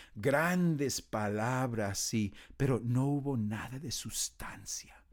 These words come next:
¿Dónde está el estudio? ¿Dónde está la profundidad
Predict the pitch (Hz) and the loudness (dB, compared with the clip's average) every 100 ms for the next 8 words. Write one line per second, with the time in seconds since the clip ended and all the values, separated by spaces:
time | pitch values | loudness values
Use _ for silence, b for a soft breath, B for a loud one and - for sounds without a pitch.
0 | b b b b b b 113 131 156 151 | b b b b b b -2 0 0 -2
1 | 135 - 123 131 - - _ - 127 131 | -4 -6 -8 -6 -6 -8 _ -2 0 2
2 | 98 101 82 104 135 151 - 143 139 - | 0 -4 -4 -2 0 -2 -2 -4 -4 -2
3 | - 120 - - 127 117 92 101 87 82 | 0 0 -2 0 4 4 2 -2 -2 0
4 | 120 123 127 104 | 2 4 2 0